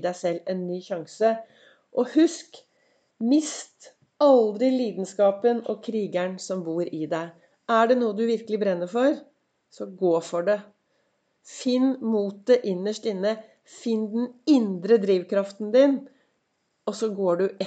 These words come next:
hundre prosent inn i det. Og så, helt til slutt, hva var det første du tenkte i dag morges? Var det en bra tanke? Eller skal du kanskje stoppe opp litt, og så finne en ny og bedre tanke å ta med deg inn i resten av dagen?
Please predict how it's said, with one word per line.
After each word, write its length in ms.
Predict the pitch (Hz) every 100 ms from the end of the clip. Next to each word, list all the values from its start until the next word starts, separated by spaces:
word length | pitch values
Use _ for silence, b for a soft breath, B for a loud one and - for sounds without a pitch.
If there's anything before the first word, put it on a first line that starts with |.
| - -
hundre 240 | 190 160
prosent 380 | 175 165 165 160
inn 140 | 160 151
i 60 | 151
det. 140 | 185 - _ _ 202
Og 80 |
så, 220 | 202 247 277 427 - -
helt 160 | 214 208
til 120 | 220
slutt, 320 | 254 311 - _ _ _ _ -
hva 100 | 185
var 120 | 202 233
det 80 |
første 460 | - 480 - - 247
du 60 | 214 214
tenkte 340 | 240 180 -
i 60 | 175
dag 140 | 180
morges? 380 | 170 180 190 - _ _ _
Var 340 | 170 175 190 214
det 80 | 208
en 120 | 220
bra 160 | 208 214 233
tanke? 340 | 190 - 269 453 B B B _
Eller 300 | 226 226 294 -
skal 220 | 196 190
du 60 | 220
kanskje 320 | 240 180 214
stoppe 380 | 208 220 208 175
opp 100 | 170
litt, 300 | 254 - - -
og 80 | 196
så 80 |
finne 380 | 220 233 190 180
en 220 | 196 196 196
ny 180 | 233 311 381 -
og 100 | -
bedre 320 | 208 180 175 196
tanke 540 | 214 160 - 220 240 -
å 60 | 202
ta 220 | 220 185
med 160 | 156 156
deg 240 | 190 208 b b -
inn 220 | 196 202 214 208
i 140 | 185 185
resten 480 | 156 - - - 175
av 160 | 170 165
dagen? 340 | 147 143 165